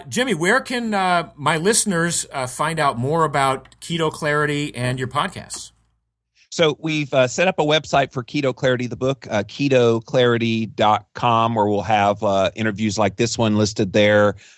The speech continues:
Speaker 2: Uh, I'm doing a lot of speaking events. I'm actually, uh, very privileged to be able to go on an international tour. I'm gonna go to New Zealand.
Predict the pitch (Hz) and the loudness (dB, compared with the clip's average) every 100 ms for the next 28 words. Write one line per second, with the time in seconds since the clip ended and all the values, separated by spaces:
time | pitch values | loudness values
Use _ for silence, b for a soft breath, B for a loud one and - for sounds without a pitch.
0 | B 110 98 110 113 156 135 113 107 - | B -2 0 -2 0 2 4 4 2 -2
1 | 147 139 139 123 110 123 120 113 113 135 | -6 -4 -2 -2 -2 -4 -2 -2 0 -2
2 | - 127 110 107 - 101 98 92 - _ | -2 0 0 -2 -4 0 0 -2 -12 _
3 | 113 139 170 - 123 107 107 - 113 107 | 0 2 2 0 -2 0 -2 -4 -2 0
4 | 104 101 110 107 101 98 117 117 104 110 | 0 2 4 4 2 -2 -2 0 0 -2
5 | 139 - 113 - 120 107 107 104 107 101 | -4 -4 -4 0 2 4 4 2 0 0
6 | 107 104 107 101 90 B B _ 110 104 | 0 0 0 0 -2 B B _ -4 2
7 | 127 151 143 131 127 123 117 | 2 4 4 2 2 0 -6